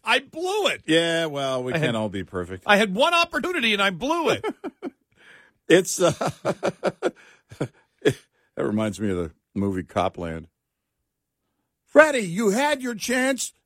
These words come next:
Speaker 2: and you blew it. Uh, the, you know, the,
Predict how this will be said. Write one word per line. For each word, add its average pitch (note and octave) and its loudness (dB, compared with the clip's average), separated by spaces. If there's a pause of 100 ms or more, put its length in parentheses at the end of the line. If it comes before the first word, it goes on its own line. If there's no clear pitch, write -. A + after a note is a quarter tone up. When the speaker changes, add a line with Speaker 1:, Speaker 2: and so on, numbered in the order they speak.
Speaker 2:
and D4 4
you D4+ 0
blew D4+ 0
it. B3 0 (800)
Uh, F#2 -2
the, D3+ 0
you D3+ -2
know, C#3+ 0
the, B2+ -2